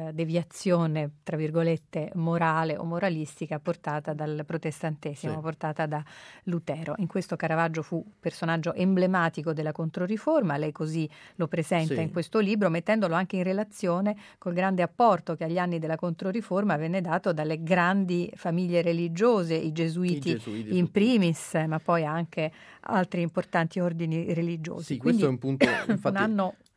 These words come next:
Speaker 2: eh, questo è un punto importante del mio libro, perché su Caravaggio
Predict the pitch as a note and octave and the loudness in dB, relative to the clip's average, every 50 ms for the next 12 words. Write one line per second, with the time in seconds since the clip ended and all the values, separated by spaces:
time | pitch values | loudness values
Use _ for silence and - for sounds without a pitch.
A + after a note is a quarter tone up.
0 | _ _ - D#3+ G#3 A3+ F3 C3+ B2 - E3+ E3 D3+ C3+ C#3 C#3 C#3 C3+ C#3+ C#3 | _ _ 0 2 4 4 4 2 0 -2 -2 0 0 2 2 2 2 2 0 0
1 | C3+ C3+ B2 A#2+ - B2 A2 A2 A#2+ G#2 A2 A2 G#2+ A2 G#2+ G#2 F#2 D2+ C2+ - | 0 -2 -4 -2 -2 -2 -2 -2 -4 -4 -4 -4 -4 -4 -4 -4 -6 -8 -8 -10
2 | E2+ G#2 - - - - _ - E3 D3 C#3 - D#3 C#3+ A#2 - - - A#2+ D3+ | -12 -12 -14 -16 -20 -10 _ -4 -4 -2 -2 0 0 0 0 -2 -8 -10 -10 -8
3 | D3 - - F#3+ F3+ - F#3 E3+ D#3+ D3 C#3+ B2+ A2 A2+ G#2+ F#2 - A#2 A#2+ A#2 | -6 -4 -4 -2 2 4 4 6 6 6 6 4 4 2 0 0 2 2 2 2